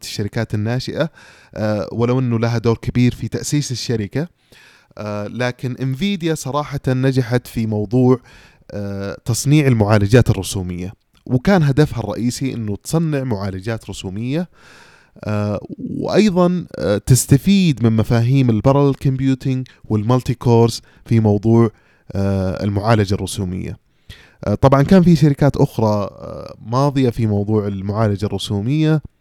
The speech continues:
آه، مثل، آه، ثري دي إف إكس وغيرها من الشركات، لكن، آه، اللي، اللي صمد صراحة في السوق وبدأ ينتج، آه، معالجات رسومية ممتازة،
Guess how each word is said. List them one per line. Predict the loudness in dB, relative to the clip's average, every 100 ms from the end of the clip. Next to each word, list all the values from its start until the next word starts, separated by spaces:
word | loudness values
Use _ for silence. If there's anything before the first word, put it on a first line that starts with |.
| _ -20 -20 -8
آه، | -4 -2
مثل، | 0 0 0 -4 -4 -10 -6
آه، | -4 -4
ثري | -2 0
دي | 2 0
إف | 0
إكس | 0 0 -2 -6
وغيرها | -4 0 0 0
من |
الشركات، | -4 -4 -8 -4 -4 -2 -2
لكن، | -2 0 -2 -2 -12 -20 -20 -4
آه، | 2 4 4 2 0 -2
اللي، | -2 0 0
اللي | -2 -2 0 0
صمد | 2 2 2 0
صراحة | -2 -2 -4 -4
في |
السوق | -4 -4 0 0 2
وبدأ | 4 6 4
ينتج، | 2 -2 -2 -4 -6 -10 -12
آه، | -10 -8
معالجات | -8 -6 -6 -4 -4 -4 -4
رسومية | -6 -4 -2 -2 -2 -4 -8 _ _ -20 -18 0
ممتازة، | 2 4 4 6 6 4